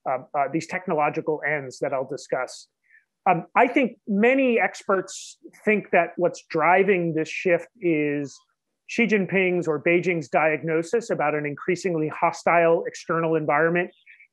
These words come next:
including strategic competition with the United States, as well as competition with many of,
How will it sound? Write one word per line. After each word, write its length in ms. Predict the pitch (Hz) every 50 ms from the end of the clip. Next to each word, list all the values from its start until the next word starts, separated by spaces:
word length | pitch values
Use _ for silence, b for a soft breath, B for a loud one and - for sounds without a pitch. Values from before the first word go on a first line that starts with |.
| -
including 640 | 180 175 170 - - - 214 220 226 208 208 202 185
strategic 500 | - - 196 175 175 185 165 180 170 175
competition 640 | - 165 160 - 165 - - 208 202 - 233 226
with 120 | 190 151 143
the 60 | 160
United 320 | 160 151 147 147 151 151
States, 480 | 143 - - 160 151 151 151 - - - -
as 100 | 165 139
well 160 | 165 175 180
as 80 | 180 170
competition 600 | 175 - 170 165 175 165 - 165 160 - 170 156
with 100 | 147 139
many 280 | 156 156 151 156 156 151
of, 100 | 135